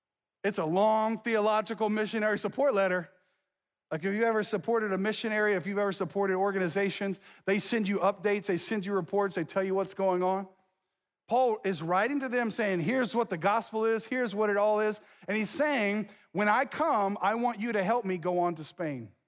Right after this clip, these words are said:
How do I know that? Look at the le-, next few verses. He says, "When therefore I have completed this and have delivered them to you, what has been collected, I will leave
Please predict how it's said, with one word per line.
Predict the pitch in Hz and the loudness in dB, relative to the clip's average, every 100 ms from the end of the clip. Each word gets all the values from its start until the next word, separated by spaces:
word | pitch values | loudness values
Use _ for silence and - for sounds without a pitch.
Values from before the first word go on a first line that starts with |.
| _ _ _ _ _ _ _ _ _ - | _ _ _ _ _ _ _ _ _ -2
How | 247 | 2
do | |
I | 302 | 2
know | 330 254 | 2 2
that? | 175 | 0
Look | 202 | 0
at | 226 | 0
the | |
le-, | 226 226 | 0 0
next | 220 - | -4 -4
few | 240 220 | -6 -2
verses. | 277 294 180 156 | 0 0 -2 -2
He | 220 | 0
says, | 247 190 | 0 0
"When | 185 285 | 0 0
therefore | 285 269 247 233 | 2 2 2 0
I | |
have | 233 233 | 0 -2
completed | 214 - 233 269 277 311 320 - - | -4 -4 -2 0 0 -2 -4 -12 -4
this | 196 208 202 214 | 0 2 2 0
and | 196 | 0
have | 208 208 | 0 0
delivered | 202 190 254 285 | 0 0 0 0
them | 269 269 | 0 -2
to | 262 | -2
you, | 220 165 160 - - | -2 0 -2 -6 -6
what | 185 226 | 0 2
has | 220 | 2
been | 190 254 | 0 0
collected, | 214 240 285 196 185 175 - - - | 2 2 2 -2 -4 -6 -16 -16 -2
I | 180 269 | 2 2
will | 320 311 302 | 2 0 0
leave | 254 254 220 220 | 0 -2 -4 -8